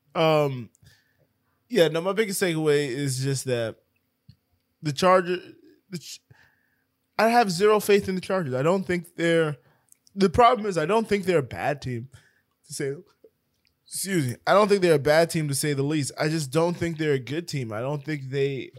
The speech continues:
overcome situations. I don't think they will excel. Um, I don't think they'll get out of their own way. They tried to, they attempted to throw the ball deep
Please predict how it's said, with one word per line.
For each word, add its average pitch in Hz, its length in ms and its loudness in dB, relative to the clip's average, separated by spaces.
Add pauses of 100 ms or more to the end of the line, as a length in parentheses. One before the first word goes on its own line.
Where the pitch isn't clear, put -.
(440)
overcome 156 600 0
situations. 139 640 -4
I 117 80 -4
don't 135 260 -4
think 135 200 -8
they 120 280 -6
will 131 280 -4
excel. 135 960 -2 (420)
Um, 123 540 -4 (580)
I 127 60 2
don't 143 180 0
think 156 180 -2
they'll 147 180 2
get 131 260 -2
out 143 160 2
of 139 80 -2
their 143 160 -2
own 139 220 -4
way. 143 200 -2
They 117 200 -4
tried 139 460 -2
to, 139 380 -4
they 135 160 0
attempted 139 380 -6
to - 80 -20
throw 139 160 -4
the 139 60 -6
ball 135 260 -2
deep 135 400 -8